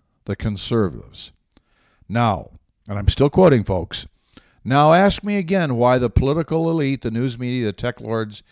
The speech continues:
and academia in Hollywood are so desperate to take away our Second Amendment rights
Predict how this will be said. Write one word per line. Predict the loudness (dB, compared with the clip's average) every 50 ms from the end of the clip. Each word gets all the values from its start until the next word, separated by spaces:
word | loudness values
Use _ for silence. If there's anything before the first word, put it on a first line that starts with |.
| _ _ _
and | -12 -8
academia | -6 -6 -4 -4 -6 -6 -6 -4 -6 -4 -4 -6
in | -6 -4
Hollywood | -2 -2 -2 -2 -2 -4 -6 -8 -10 -12 -14 _ _ _ _ _ _ _ _ _ _ _ _ _
are | -8 -6 -6 -4
so | -4 -4 -2 2 4 6 6 6
desperate | 6 6 6 8 6 4 2 2 2 0 0 -2 -6 -12 -12 -14 _ _ _ _ _ _ _ _ _ _ _ _ _ _ _ _
to | -6 -6 -2
take | 0 2 2 2 2 4
away | 4 4 4 4 4 2
our | 0 0 -2
Second | -2 0 2 0 2 2 2 0
Amendment | 2 2 0 0 0 0 -2 -2 -4
rights | -4 -6 -6 -6 -6 -8 -8 -8 -8 -10